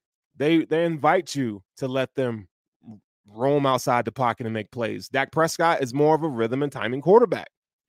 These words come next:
anticipation. So when you can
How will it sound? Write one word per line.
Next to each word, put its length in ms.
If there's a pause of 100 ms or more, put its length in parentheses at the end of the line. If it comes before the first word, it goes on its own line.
(100)
anticipation. 760 (640)
So 380
when 220
you 140
can 280